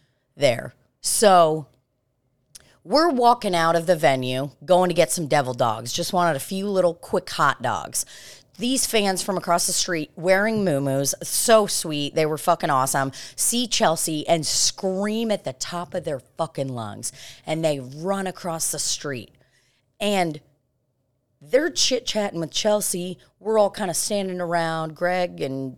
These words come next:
Rafe and whatever, kinda just looking around, making sure things are okay. All of a sudden, this, we'll call him an assailant, um, man in an orange shirt who is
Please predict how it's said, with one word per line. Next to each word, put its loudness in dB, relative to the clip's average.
Rafe -2
and -8
whatever, 0
kinda -4
just -8
looking -4
around, -2
making -6
sure -2
things -8
are 2
okay. 0
All 4
of -2
a 0
sudden, 2
this, -2
we'll -4
call 2
him 0
an -2
assailant, -2
um, -2
man 2
in 0
an 0
orange 0
shirt 0
who -2
is 0